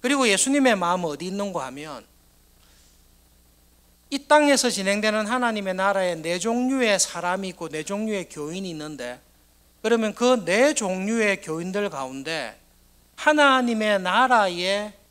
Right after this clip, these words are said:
정말로 들어가는 교인은 어느 땅에 떨어진 씨와 같은 교인입니까?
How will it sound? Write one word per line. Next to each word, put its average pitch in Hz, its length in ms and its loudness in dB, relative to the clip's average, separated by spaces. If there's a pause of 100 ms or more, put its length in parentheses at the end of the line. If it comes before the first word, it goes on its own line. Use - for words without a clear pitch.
(260)
정말로 262 720 2
들어가는 233 680 0
교인은 151 760 -6 (1300)
어느 202 380 -2
땅에 240 340 2
떨어진 214 500 -4
씨와 196 280 -2
같은 175 340 -6
교인입니까? 147 1080 -10